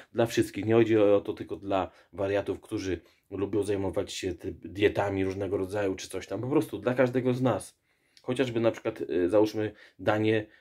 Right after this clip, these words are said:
y, poprawiające, y, zwiększające możliwości mózgu na zasadzie, to co mówiłem kiedyś o orzeszkach, prawda? Orzechy sprawiają, że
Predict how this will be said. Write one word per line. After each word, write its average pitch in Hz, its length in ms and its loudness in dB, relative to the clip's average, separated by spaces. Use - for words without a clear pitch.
y, 98 220 2
poprawiające, 101 920 -2
y, 95 200 0
zwiększające 110 760 2
możliwości 107 680 0
mózgu 110 460 2
na 101 120 -2
zasadzie, 98 480 0
to 113 100 -6
co 123 80 -6
mówiłem 120 240 4
kiedyś 104 200 -4
o 107 120 4
orzeszkach, 101 440 0
prawda? 95 260 0
Orzechy 107 360 0
sprawiają, 110 480 2
że 104 340 -2